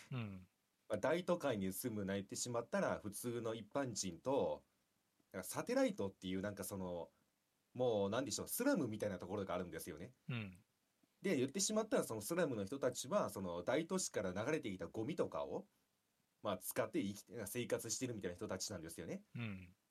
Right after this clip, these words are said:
Speaker 2: で、まあ、大都市を、の人たちも、もうそのスラムの子、人たちをめちゃめちゃ見下してるし、
Speaker 1: うん。
Speaker 2: って設定なんですよ。
Speaker 1: うん。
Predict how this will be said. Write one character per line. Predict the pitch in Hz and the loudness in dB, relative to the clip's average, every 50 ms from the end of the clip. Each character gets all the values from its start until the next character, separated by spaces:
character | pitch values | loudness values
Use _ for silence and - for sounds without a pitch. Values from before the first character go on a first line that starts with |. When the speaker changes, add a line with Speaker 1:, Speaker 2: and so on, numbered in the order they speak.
| _ _ _ _ - | _ _ _ _ -2
Speaker 2:
で、 | 151 | 0
ま | 135 120 | 2 2
あ、 | |
大 | 98 127 143 147 143 | 4 4 2 2 4
都 | 151 147 | 4 4
市 | 143 - 113 101 98 95 90 90 90 87 95 - | 4 4 2 2 2 2 2 0 0 -2 -2 0
を、 | - 175 214 208 123 87 78 71 - _ _ _ _ _ _ _ _ - | 2 4 4 6 6 4 2 0 -4 _ _ _ _ _ _ _ _ -4
の | 131 120 | -2 -2
人 | 110 - 135 | 0 0 2
た | - 113 113 | 2 2 0
ち | - 151 | 2 2
も、 | 156 139 110 | 2 2 2
も | 98 | 0
う | |
そ | 95 - | 0 -2
の | 101 98 | -2 -2
ス | - 143 | 0 2
ラ | 131 127 | 2 2
ム | 107 104 101 | 2 2 -2
の | 95 90 82 | -2 -4 -4
子、 | - - 107 104 | -4 -6 -6 -6
人 | 95 - - 98 | -6 -4 -4 -2
た | 95 101 | -2 -2
ち | 98 - 120 | -2 0 0
を | 104 | 0
め | 101 98 | 0 0
ち | 98 120 | -2 -2
ゃ | |
め | 110 107 | -2 -2
ち | 113 | -2
ゃ | 98 | -2
見 | 101 104 | -2 0
下 | - 120 113 107 | 2 2 2 2
し | - | 2
て | - 123 | 0 0
る | 98 110 | 0 0
し、 | 110 - 98 92 82 - - _ - | -2 0 0 -2 -2 -4 -10 _ -8
Speaker 1:
う | 113 | -6
ん。 | 107 101 | -4 -2
Speaker 2:
っ | 95 87 - - - - - _ - - _ _ _ _ _ _ _ - | 0 -2 -2 -2 -6 -12 -14 _ -16 -20 _ _ _ _ _ _ _ -2
て | 139 113 104 95 95 | 0 2 2 2 2
設 | - 151 147 147 | 2 0 0 2
定 | - 170 | 4 4
な | 170 180 | 4 4
ん | 165 | 4
で | 131 | 2
す | 120 - 110 | 2 0 0
よ。 | - 156 160 - - | -2 -4 -4 -6 -6
Speaker 1:
う | 123 | -6
ん。 | 113 104 92 90 87 | -4 -4 -6 -8 -12